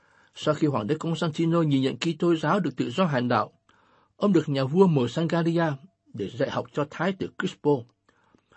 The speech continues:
Ông qua đời khoảng năm ba trăm ba mươi tại Trier. Nhiều tác phẩm của ông Lactantius trường hợp được biết qua các tựa đề do Thánh Geronimo thuật lại. Chính Thánh Geronimo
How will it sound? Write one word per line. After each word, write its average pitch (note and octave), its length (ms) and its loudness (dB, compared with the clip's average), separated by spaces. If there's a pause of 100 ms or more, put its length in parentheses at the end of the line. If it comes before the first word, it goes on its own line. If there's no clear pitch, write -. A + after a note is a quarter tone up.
(120)
Ông D3+ 200 0
qua D#3 160 2
đời A2+ 140 0
khoảng G2+ 240 -10
năm C3 200 -6
ba C3+ 140 0
trăm C3+ 220 -6
ba C3 120 0
mươi C#3 280 2
tại A2+ 200 -4
Trier. B2 400 -2 (1300)
Nhiều D#3 220 4
tác C4+ 160 0
phẩm C3 180 -2
của C#3 80 -2
ông D3 100 0
Lactantius G3 720 -2
trường A#2+ 160 -4
hợp A#2 100 -6
được B2 140 -4
biết A3+ 280 -2
qua E3+ 140 -2
các A#3 200 -6
tựa B2 140 -2
đề A#2+ 340 0
do D3+ 100 -2
Thánh F3 160 0
Geronimo D#3 440 4 (100)
thuật G#2 140 -4
lại. A2 240 -2 (1080)
Chính A#3 140 0
Thánh A#3+ 160 2
Geronimo F#3 600 4